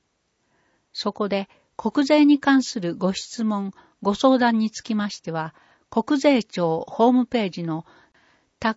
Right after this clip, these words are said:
クスアンサーやチャットボット双葉のほか、国税相談専用ダイヤル、零五七零零零五九零一をご利用ください。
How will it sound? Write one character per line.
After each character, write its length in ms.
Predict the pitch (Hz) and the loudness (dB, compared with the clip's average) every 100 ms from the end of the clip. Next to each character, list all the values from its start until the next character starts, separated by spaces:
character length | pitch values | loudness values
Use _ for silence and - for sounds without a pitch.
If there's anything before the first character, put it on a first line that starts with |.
| _ | _
ク 100 | - | -10
ス 220 | - 311 | -4 0
ア 140 | 277 269 | 2 2
ン 100 | 233 | 2
サ 220 | - 175 | -2 -2
ー 80 | 160 | -2
や 260 | 156 160 _ _ _ | -2 -6 _ _ _
チ 100 | - | 0
ャ 60 | 220 | 0
ッ 40 | _ | _
ト 100 | - | -2
ボ 160 | 254 269 | 2 2
ッ 60 | 208 _ | 0 _
ト 220 | 175 160 _ | -6 -6 _
双 300 | - - 262 | -10 0 0
葉 200 | 196 165 _ | 0 -6 _
の 160 | 196 208 | -4 -2
ほ 120 | 208 | -4
か、 280 | - 165 165 - _ _ | -4 -6 -6 -14 _ _
国 280 | - 226 294 | -4 0 2
税 180 | 269 294 | 4 2
相 240 | - 285 | 4 2
談 200 | 208 180 | 2 0
専 260 | 180 247 254 | 0 2 4
用 240 | 247 233 | 4 2
ダ 160 | 208 202 | 0 -2
イ 80 | 165 | -2
ヤ 100 | 151 | -4
ル、 200 | 151 - _ _ _ _ - | -6 -14 _ _ _ _ -2
零 360 | 214 269 294 | 4 6 4
五 420 | 269 277 220 160 - | 4 4 4 2 -2
七 360 | 175 196 208 | -2 0 -2
零 420 | 196 185 151 147 - _ - | -2 -2 -4 -6 -10 _ -6
零 360 | 196 240 269 269 | 2 4 6 4
零 460 | 247 220 160 156 - _ _ | 2 2 0 -4 -12 _ _
五 260 | 226 262 285 | 6 6 6
九 480 | - 254 190 156 - _ _ - | 0 0 0 -2 -8 _ _ 0
零 260 | 240 254 | 2 4
一 480 | 254 226 - 175 147 _ - | 2 0 -6 -6 -6 _ -2
を 160 | 226 | 0
ご 140 | 202 214 | 0 0
利 100 | 208 | 2
用 160 | 196 | 0
く 100 | - | -2
だ 140 | 170 170 | -8 -6
さ 160 | - | -8
い。 120 | 151 | -10